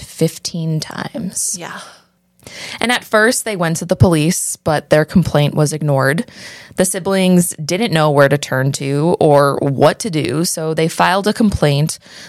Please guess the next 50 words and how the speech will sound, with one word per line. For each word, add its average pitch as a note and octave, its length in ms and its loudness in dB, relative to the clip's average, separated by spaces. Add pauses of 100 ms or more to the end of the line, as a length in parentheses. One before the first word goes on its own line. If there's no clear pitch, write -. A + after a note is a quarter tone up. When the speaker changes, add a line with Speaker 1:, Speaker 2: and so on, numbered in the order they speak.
Speaker 1:
with F#3 140 2
the G3+ 120 -2
Indiana F3+ 520 0
Attorney E3+ 400 2
General's D3 500 0
office, C#3 600 0 (340)
in G3 140 -2
which G3+ 220 -2
they A#3 120 2
received A3+ 560 -2
a A3 60 0
letter G#3+ 580 4
stating G3 540 0
that F3+ 160 2
the F3+ 80 0
complaint F#3 600 0
had F3 240 -4
been E3+ 200 2
received D#3 960 -4 (480)
and F#3+ 180 2
would E3 160 6
be E3 140 2
looked - 480 -4
into. - 720 -4
Speaker 2:
Yeah, E3+ 280 -2
so G#3+ 200 -8
in G#3+ 100 -4
the A3 60 -4
doc, F#3+ 280 -6 (220)
in F#3+ 140 -4
the F#3 60 -4
doc, E3 380 -8
um, E3 360 -8 (240)
they G3 140 -6
were F#3 100 -4
like, F3 200 -8
"We F#3+ 140 -4
didn't, G#3+ 320 -4
like, C#4 160 -4
know E3+ 300 -4
what G3 200 -6
to A3 80 -8
fucking E3 440 -8
do, D3 300 -10
and E3+ 140 -8
we E3 120 -6
just, F3 120 -6
like, F#3+ 220 -10
Googled, F3+ 480 -6
like, D#3 280 -12